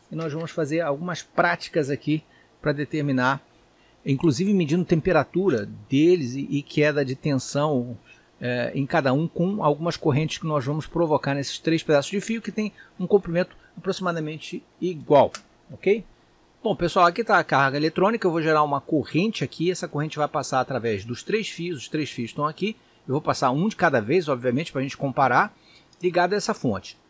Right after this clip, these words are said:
Essa fonte vai tá gerando dez volts e eu vou botar uma carga aqui de potência fixa, vou botar cinquenta watts. Então ele vai gerar uma determinada corrente, mas eu quero que gere cinquenta watts constantes pelos fios. E aqui, o multímetro,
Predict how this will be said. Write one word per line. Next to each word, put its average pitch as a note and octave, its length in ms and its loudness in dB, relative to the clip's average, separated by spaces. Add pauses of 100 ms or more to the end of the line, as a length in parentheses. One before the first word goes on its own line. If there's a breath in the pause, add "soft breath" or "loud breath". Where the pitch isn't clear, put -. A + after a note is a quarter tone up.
(100)
Essa E3+ 180 -4
fonte A3+ 200 -4
vai G3 100 2
tá F3 120 0
gerando A#2+ 360 -4
dez E3 300 4
volts E3+ 520 -2 (380)
e E3 100 2
eu F#3 80 8
vou G3 100 2
botar F#3+ 220 0
uma F#3 160 0
carga D#3+ 320 0
aqui G3+ 340 -6 (140)
de D3 100 -4
potência G3 500 -4
fixa, - 460 -4
vou C3+ 120 -6
botar D#3 260 -4
cinquenta F#3 440 -2
watts. C#3+ 500 4 (420)
Então B2+ 220 -6
ele E3 80 -4
vai F3 100 -2
gerar D3+ 160 0
uma D3 80 2
determinada D3+ 400 -2
corrente, F#3+ 440 -2 (560)
mas B2+ 220 -4
eu C3+ 100 0
quero D3+ 200 0
que - 100 -12
gere C#3 160 -6
cinquenta D#3 460 -8
watts C#3+ 240 0
constantes D#3+ 680 -4 (600 soft breath)
pelos D#3+ 260 4
fios. A#2 440 -4 (640 soft breath)
E A#3 120 4
aqui, A3 420 0 (320)
o F3 180 2
multímetro, D3+ 640 -2